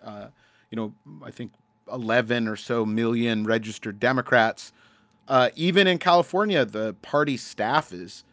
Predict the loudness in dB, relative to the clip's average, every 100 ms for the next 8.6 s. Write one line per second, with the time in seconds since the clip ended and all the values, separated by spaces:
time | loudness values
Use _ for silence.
0 | _ -16 -2 4 4 4 -2 -10 -10 -6
1 | -2 -2 -4 -2 0 0 0 -6 -10 _
2 | _ _ -2 2 2 0 -4 -8 -2 0
3 | 2 0 2 2 4 2 0 -4 0 -2
4 | -4 -10 -6 -6 -6 -10 -12 -12 -10 -12
5 | -8 -8 -4 -4 -4 -6 -8 -6 -4 -4
6 | -8 -14 -12 -12 -12 -14 -16 -20 _ _
7 | -2 -2 0 -4 -2 -2 -8 -14 _ _
8 | _ -2 2 4 2 -2